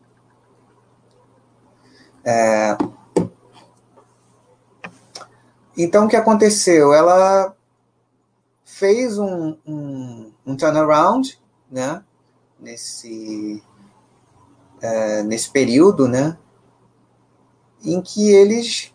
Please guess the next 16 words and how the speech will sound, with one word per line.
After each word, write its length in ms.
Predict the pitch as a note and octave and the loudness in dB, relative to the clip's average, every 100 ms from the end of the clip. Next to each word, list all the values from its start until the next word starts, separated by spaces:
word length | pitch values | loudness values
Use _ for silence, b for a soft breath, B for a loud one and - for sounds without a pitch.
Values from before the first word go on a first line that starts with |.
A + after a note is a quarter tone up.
| _ | _
é, 460 | - E3+ E3+ F3 E3+ | -6 -2 2 4 4
realmente, 1120 | F3+ G3 G3+ F#3 G3+ G#3 A3+ A3+ G#3+ F#3 D#3+ - | 4 2 2 -2 -2 -4 -4 -2 -2 0 -4 -4
é, 200 | D3+ D3+ | -4 -4
viram 600 | C#3 D3 D#3 E3+ F#3+ G3 | -4 0 2 2 2 -2
que 420 | G3 - F3+ F3+ | -6 -10 -8 -4
eles 240 | F#3 G3 - | -4 -6 -10
tinham 960 | - D#3 E3 E3+ F#3 F3+ E3 C#3+ C#3+ - _ _ | -6 -4 0 0 0 0 -2 -2 -6 -12 _ _
plantas 480 | E3 F3 G3 G3+ F#3+ | 2 4 2 0 -2
industriais 640 | G3+ F#3 - E3+ D#3+ E3 D#3+ | -4 -4 -4 0 2 2 -2
demais 720 | G3+ F3+ D3 C#3+ D3 - - _ _ _ _ _ _ _ _ _ _ | -2 0 2 0 -2 -8 -16 _ _ _ _ _ _ _ _ _ _
para 180 | C#3+ C#3+ | -2 0
aquilo 400 | C#3 - D3+ D3+ - | 0 -4 -6 -6 -10
que 580 | - D#3 D#3 D#3+ - - | -6 -4 -2 -2 -6 -10
realmente 720 | D#3 D#3+ D#3+ D3 D#3 D#3+ D#3+ | -4 -2 0 -2 -4 -4 0
era 320 | D3 D3+ D#3 | 4 6 4
interessante 1000 | D#3 D#3 D#3+ D#3 D#3 C#3+ D3+ D3+ - D#3+ | 2 0 0 0 -2 -4 -4 -4 -8 -12